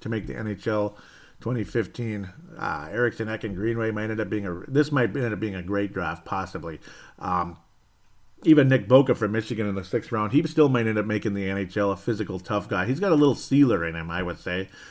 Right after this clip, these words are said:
Kaprizov in the fifth round, that might end up still being something spectacular. Hopefully the new general manager can keep contact with Kirill Kaprizov and get him to Minnesota in the next three frickin' years.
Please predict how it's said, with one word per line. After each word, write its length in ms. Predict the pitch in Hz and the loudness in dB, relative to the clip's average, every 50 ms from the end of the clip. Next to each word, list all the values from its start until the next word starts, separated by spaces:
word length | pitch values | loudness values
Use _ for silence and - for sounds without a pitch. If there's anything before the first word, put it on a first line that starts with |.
| - - - | -20 -18 -8
Kaprizov 600 | - 113 107 104 - 113 107 90 113 101 98 92 | -2 0 0 0 2 0 0 0 0 0 0 0
in 60 | 101 98 | -2 -4
the 80 | 95 | -6
fifth 260 | - - 113 110 90 | -4 -2 -2 -2 -2
round, 340 | 95 101 98 95 92 95 98 | -2 -4 -2 -2 -2 -4 -4
that 140 | 104 104 107 | -4 -4 -4
might 160 | 107 104 104 | -4 -4 -4
end 100 | 104 104 | -2 -2
up 160 | 101 98 - | -4 -4 -4
still 200 | - - 123 117 | -6 -4 -2 -2
being 200 | 107 110 110 101 | 0 0 -2 -2
something 380 | 95 - 113 107 95 107 101 92 | -4 -6 -8 -6 -6 -6 -8 -8
spectacular. 720 | - - 104 - - - 110 98 101 98 - 110 104 98 | -6 -8 -8 -8 -6 -4 -2 -2 -2 -2 -2 -2 -2 -2
Hopefully 300 | 95 113 110 - 120 104 | -2 -2 -4 -4 -4 -2
the 80 | 101 104 | -2 -2
new 120 | 107 110 | -2 -2
general 260 | 101 104 113 107 104 101 | -4 -2 -4 -4 -2 -2
manager 400 | 107 110 107 110 101 101 104 95 | -2 -2 -2 -4 -4 -4 -4 -4
can 380 | - - 107 104 95 95 95 92 - - - - - - - - - - - - - - | -6 -6 -8 -6 -6 -6 -8 -10 -14 -18 -20 -20 -20 -20 -20 -20 -20 -20 -20 -20 -14 -6
keep 240 | - 131 117 - | -4 -4 -4 -2
contact 480 | - - 123 123 117 - 123 117 117 - | 0 2 2 2 2 2 2 0 2 2
with 160 | 120 113 - | -2 -2 0
Kirill 200 | - 135 135 123 | 2 2 2 2
Kaprizov 600 | 120 - 135 139 147 147 139 131 170 196 208 180 147 | 2 2 2 2 4 2 2 2 2 2 2 2 0
and 200 | 113 104 98 - - - - - - - - - | -4 -4 -6 -8 -10 -16 -18 -18 -18 -20 -6 0
get 160 | - 127 123 | 2 4 4
him 100 | 131 123 | 4 2
to 300 | 123 - 135 131 127 123 | 2 2 4 4 4 4
Minnesota 540 | 113 117 117 113 101 - - 127 131 135 135 | 4 2 0 -2 -2 0 2 2 4 4 2
in 40 | 117 | 2
the 80 | 113 | 0
next 280 | 113 113 117 120 - - - - _ - - | 0 0 -2 -4 -6 -18 -20 -20 _ -16 -10
three 340 | - 104 104 104 101 98 92 - - - | -6 -4 -4 -2 -4 -4 -6 -10 -18 -12
frickin' 360 | - 107 104 - - 92 90 | -6 -6 -4 -4 -4 -4 -4
years. 340 | 87 92 92 98 113 123 - | -2 -2 -2 -2 -2 -4 -6